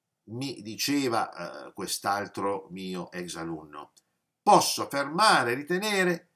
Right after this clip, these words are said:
che ho agito nel migliore dei modi." Affermare, eh, è vero, per carità, la sinonimia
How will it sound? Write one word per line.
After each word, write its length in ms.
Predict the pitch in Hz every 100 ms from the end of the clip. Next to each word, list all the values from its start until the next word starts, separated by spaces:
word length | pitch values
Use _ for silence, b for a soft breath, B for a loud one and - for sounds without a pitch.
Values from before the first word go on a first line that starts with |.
| _
che 120 | - 196
ho 80 |
agito 440 | 170 104 101 85 85
nel 140 | 113
migliore 420 | 104 69 71 69
dei 160 | 71 69
modi." 400 | 71 67 71 - _ _ - B B B B _
Affermare, 840 | 120 - 135 151 147 120 104 -
eh, 320 | - - - _ _ _ _ _ _ _ _ _ _ _ _ -
è 160 | 151
vero, 640 | 110 143 160 101 64 -
per 200 | - 117
carità, 960 | - 113 110 - 95 110 143 110 87 82
la 120 | 90
sinonimia 880 | - 101 110 110 101 131 127 92 82